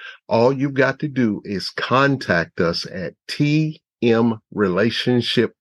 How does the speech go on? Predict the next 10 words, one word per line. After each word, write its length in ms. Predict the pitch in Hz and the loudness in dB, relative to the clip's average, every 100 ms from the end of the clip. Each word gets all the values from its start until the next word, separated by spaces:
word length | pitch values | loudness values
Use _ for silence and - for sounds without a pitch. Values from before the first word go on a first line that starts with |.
| _ | _
therapy 560 | 113 90 82 - 80 - - - _ _ - | 2 2 -2 -8 -12 -14 -20 -20 _ _ -2
at 420 | 127 135 143 - - _ 101 | 2 2 2 -6 -20 _ -12
gmail 960 | 98 107 123 139 135 98 87 85 85 90 | -8 -2 0 2 4 2 2 -2 -4 -2
dot 360 | 98 101 - | 0 0 -2
com, 440 | - 110 80 73 - - - - - | 0 0 0 -4 -12 -20 -20 -20 -4
and 300 | 113 101 92 | 0 2 2
we 460 | 90 117 120 123 113 | 2 2 4 2 0
will 280 | 110 98 95 | -2 -2 -2
get 540 | 87 92 110 110 - | -4 0 0 0 -6
you 400 | 113 110 101 92 | 0 2 2 -2